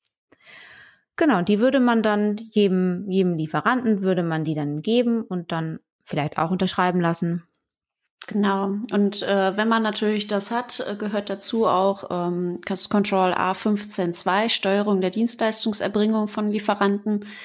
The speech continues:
Speaker 2: Dazu gehört ja auch die Überwachung und Überprüfung von Lieferantendienstleistungen und die Handhabung der Änderung von Lieferantendienstleistungen. Also wenn man dann dieses Auftragnehmermanagement dann hat, sollte man natürlich auch festlegen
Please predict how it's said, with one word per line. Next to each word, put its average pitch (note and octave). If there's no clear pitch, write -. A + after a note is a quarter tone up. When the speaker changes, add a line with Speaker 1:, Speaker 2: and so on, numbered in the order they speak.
Speaker 2:
Dazu F3+
gehört G3
ja F#3+
auch F3+
die F#3+
Überwachung F#3
und F#3
Überprüfung A#3+
von G#3+
Lieferantendienstleistungen G3+
und F3
die F3
Handhabung G3+
der F3
Änderung G#3+
von G3+
Lieferantendienstleistungen. F3+
Also F#3+
wenn G#3
man G3+
dann F#3+
dieses F#3
Auftragnehmermanagement G3
dann F#3
hat, F3+
sollte F#3+
man F#3
natürlich G3
auch F3+
festlegen F#3